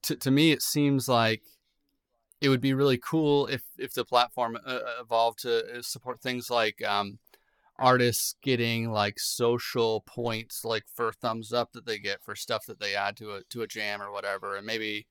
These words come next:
maybe getting, like, "Hey, this guy's pretty good with the guitar, or he knows how to use that,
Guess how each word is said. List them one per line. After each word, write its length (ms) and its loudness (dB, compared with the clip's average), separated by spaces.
maybe 220 -2
getting, 340 -2
like, 340 -2
"Hey, 160 4
this 200 0
guy's 260 -4
pretty 220 -6
good 160 -8
with 160 -6
the 80 -10
guitar, 520 4
or 60 0
he 140 -6
knows 240 0
how 100 0
to 80 -2
use 340 -4
that, 280 2